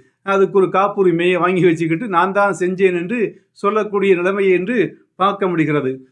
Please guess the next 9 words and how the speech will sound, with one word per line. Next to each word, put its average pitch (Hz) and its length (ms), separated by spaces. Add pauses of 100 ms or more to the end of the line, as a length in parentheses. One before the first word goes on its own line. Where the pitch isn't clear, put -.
(120)
ஆனால் 165 420
இந்த 165 140
ஜி 170 260
பி 214 380
எஸ் 208 240
என்பது 160 680 (240)
முஸ்லிம்களுடைய 208 1080
வணக்க 196 500
வழிபாடுகளுக்கு 185 920